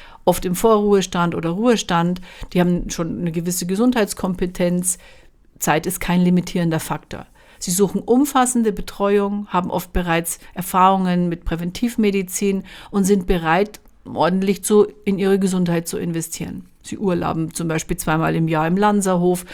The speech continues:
und wünschen sich aber mehr Betreuung zwischen den Urlauben. Ihre Zahlungsbereitschaft ist hoch, ebenso wie ihre Loyalität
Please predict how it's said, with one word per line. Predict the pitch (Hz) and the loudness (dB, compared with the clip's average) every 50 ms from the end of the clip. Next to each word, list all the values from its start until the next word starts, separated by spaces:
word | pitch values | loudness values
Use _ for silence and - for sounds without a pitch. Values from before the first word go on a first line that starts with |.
| - - - | -14 -8 0
und | 208 202 202 | 0 4 4
wünschen | 233 233 220 226 220 | 4 4 4 4 2
sich | 208 220 208 202 - | 2 0 -2 -2 -2
aber | - 175 185 180 180 | -2 0 2 2 4
mehr | 180 175 170 165 165 | 4 4 4 2 0
Betreuung | 165 - 170 - - 175 160 165 185 196 190 - - - - | -2 -4 -6 -6 -6 -4 -2 0 0 0 -2 -4 -10 -20 -20
zwischen | - - - 247 226 - 226 196 | -12 -2 0 0 2 4 2 2
den | 175 165 165 - | 2 2 0 0
Urlauben. | 165 156 160 - - - - - 202 - - - - - - - - - - - - | -2 -2 -4 -6 -8 -10 -12 -12 -14 -14 -14 -16 -16 -18 -20 -20 -18 -18 -18 -8 2
Ihre | - 220 208 202 185 | 2 4 4 4 2
Zahlungsbereitschaft | 196 - 185 165 180 214 240 254 247 - - 247 226 220 220 233 - - 262 269 262 - - - - | 0 0 2 2 4 4 4 2 2 2 0 0 2 2 0 0 0 2 0 0 0 -2 -12 -14 -6
ist | - 175 - - - - | -4 -4 -4 -4 2 4
hoch, | 185 208 247 294 320 - - - - - - - - - - - - - | 4 4 4 2 -2 -6 -14 -20 -20 -20 -20 -20 -20 -20 -20 -10 0 4
ebenso | 202 202 214 240 233 233 233 226 202 | 6 6 6 6 4 4 4 2 2
wie | 208 208 | 0 -2
ihre | 208 202 185 185 180 | -2 -2 0 0 0
Loyalität | 180 175 170 175 165 165 170 175 175 - - 180 185 208 254 - - | 0 0 0 -2 -2 -2 -4 -4 -6 -4 -2 0 0 0 0 -4 -10